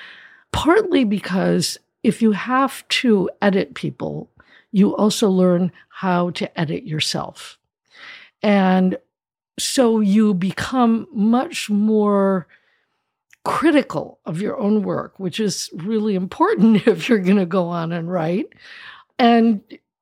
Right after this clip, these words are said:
also, it taught me deadlines, that you can't just write it until it's right. You can write it until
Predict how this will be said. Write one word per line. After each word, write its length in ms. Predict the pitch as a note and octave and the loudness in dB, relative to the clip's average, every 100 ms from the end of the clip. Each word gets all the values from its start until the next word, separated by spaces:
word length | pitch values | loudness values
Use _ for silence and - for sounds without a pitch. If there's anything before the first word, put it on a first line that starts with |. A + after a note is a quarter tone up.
| _ _ | _ _
also, 840 | D4+ G#4 - - F#3+ E3+ F3 G3+ - - _ _ _ _ _ - | 0 2 -2 0 0 2 -2 -4 -8 -20 _ _ _ _ _ 2
it 240 | A#3+ A#3 | 2 2
taught 380 | - A#3+ A3 - | -4 0 0 0
me 360 | G3+ F#3 F#3+ - C3+ | 0 0 -2 -8 -12
deadlines, 920 | C3 F3+ E3 D#3+ C3+ C#3+ - - - - _ _ _ _ _ _ _ _ _ _ _ | -2 0 0 -6 -8 -10 -14 -14 -16 -18 _ _ _ _ _ _ _ _ _ _ _
that 480 | G3+ G3+ F3+ F3+ - _ | 0 2 4 0 -4 _
you 180 | F#3 F#3+ | 0 0
can't 340 | - C#4 D#4 | 0 0 0
just 240 | C#4+ - | 0 -2
write 240 | G3+ G3 G3 | 0 2 2
it 160 | G3+ | 0
until 400 | F3+ F3 F3+ F3+ | 0 -4 -2 -2
it's 360 | E3+ - - - _ _ _ _ | -2 -4 -10 -12 _ _ _ _
right. 580 | F3 F3 - G3 A3 - _ - _ _ _ | -6 -6 -4 -6 -8 -12 _ -20 _ _ _
You 180 | A3 G3 | 0 0
can 240 | - G3 | 2 2
write 260 | F3+ F#3+ G3 | 4 4 4
it 240 | F#3+ - - | 0 -4 -2
until 640 | F3 F#3 F#3 D#3+ D#3 E4 | -2 0 0 0 -2 -4